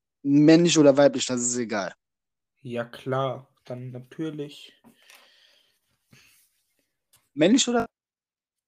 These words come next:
Speaker 2: Ja.
Speaker 1: Beides.
Speaker 2: Sowohl als auch.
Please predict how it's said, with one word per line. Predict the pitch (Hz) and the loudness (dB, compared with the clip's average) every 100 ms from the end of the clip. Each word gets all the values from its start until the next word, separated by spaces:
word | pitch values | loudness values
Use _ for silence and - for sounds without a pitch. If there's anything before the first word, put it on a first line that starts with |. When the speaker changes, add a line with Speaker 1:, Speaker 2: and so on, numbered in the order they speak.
| _ _ _ _ _ _ _ | _ _ _ _ _ _ _
Speaker 2:
Ja. | 139 147 - - _ _ _ _ _ - _ _ _ - - _ _ | -4 -4 -6 -12 _ _ _ _ _ -20 _ _ _ -20 -20 _ _
Speaker 1:
Beides. | 147 147 131 _ - - - _ _ _ _ _ _ _ - | -2 -2 -4 _ -12 -12 -14 _ _ _ _ _ _ _ -10
Speaker 2:
Sowohl | 135 127 139 143 | -10 -4 -2 0
als | 139 139 139 | 2 0 2
auch. | 165 185 156 135 | 4 4 4 0